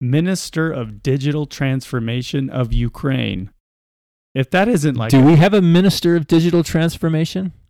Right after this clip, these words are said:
Speaker 2: Or a Secretary of? Or a Czar of?
Speaker 1: I hope so. But this guy, well, let me, he writes, "Ukraine twenty thirty,"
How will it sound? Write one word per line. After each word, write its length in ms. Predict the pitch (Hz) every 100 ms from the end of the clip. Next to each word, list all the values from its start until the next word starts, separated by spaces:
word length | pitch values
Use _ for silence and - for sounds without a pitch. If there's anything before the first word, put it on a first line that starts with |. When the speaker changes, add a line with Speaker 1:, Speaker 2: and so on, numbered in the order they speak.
| _ _
Speaker 2:
Or 120 | 127
a 80 | 120
Secretary 760 | - 139 165 - 156 160 165
of? 480 | 156 104 160 165 - 107 - _ _ _
Or 100 | -
a 60 | 113
Czar 480 | 107 110 113 135 143
of? 360 | - 135 143 151
Speaker 1:
I 160 | 131 147
hope 280 | 131 170
so. 400 | - 80 80 95 - _ _ _ _ _ _ _ _ _ _ _ _ _
But 260 | 151 147 139
this 160 | 170 -
guy, 260 | 233 185
well, 220 | 165 156 147
let 140 | 170
me, 280 | 175 151 -
he 180 | 143 175
writes, 460 | 170 131 117 - -
"Ukraine 680 | 147 151 - 160 127 104 87 -
twenty 300 | - 143 143
thirty," 460 | - 127 101 90